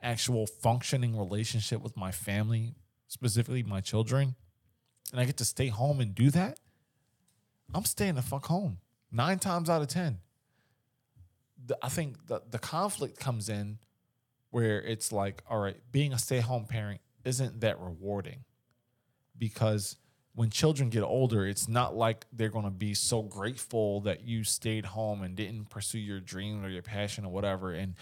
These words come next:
pour into you. That's not, that's not realistic.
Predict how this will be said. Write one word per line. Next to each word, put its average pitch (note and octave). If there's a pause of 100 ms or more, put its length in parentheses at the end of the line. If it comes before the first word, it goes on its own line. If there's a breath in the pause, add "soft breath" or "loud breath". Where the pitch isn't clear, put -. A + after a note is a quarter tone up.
(220 loud breath)
pour A#2+
into A#2
you. F2+
That's G#2
not, C#3 (380)
that's F#2+
not G#2
realistic. G2